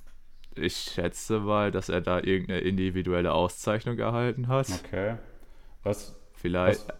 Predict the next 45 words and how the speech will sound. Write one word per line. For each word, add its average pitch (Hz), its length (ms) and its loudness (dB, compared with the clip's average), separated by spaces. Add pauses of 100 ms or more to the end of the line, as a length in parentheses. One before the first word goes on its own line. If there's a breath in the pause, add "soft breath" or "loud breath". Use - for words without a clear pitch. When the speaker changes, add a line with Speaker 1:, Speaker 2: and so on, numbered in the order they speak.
Speaker 1:
ich 98 140 2
weiß 92 260 4
nicht, 110 160 2
ob's - 160 0
da 95 120 4
auch 95 140 6
so 110 280 2
in 104 160 2
den 101 160 2
Ligen 107 260 2
Defensive 104 400 0
Player 107 260 2
of 107 140 0
the 107 60 0
Year 110 180 2
oder 110 160 4
so 104 140 -4
gibt, 117 260 -2
aber 95 460 2
das - 420 -8
wäre 107 300 2
jetzt 110 260 -2
so 107 100 4
das 104 160 2
Erste, 107 380 0
was 104 160 -4
mir 104 100 0
als 104 220 0 (400 loud breath)
potenzielle 107 560 0
Auszeichnung 110 640 0
oder 107 120 2
so 107 120 -2
für 110 320 0
ihn 110 80 0
einfallen 113 580 -2
würde. 113 400 -2
Speaker 2:
Naja, 104 240 2
wenn 104 80 2
du 104 60 0
dir 107 80 0
jetzt 110 160 0
mal 107 80 0
so 104 160 -2
dein, 101 360 2
seine 101 540 0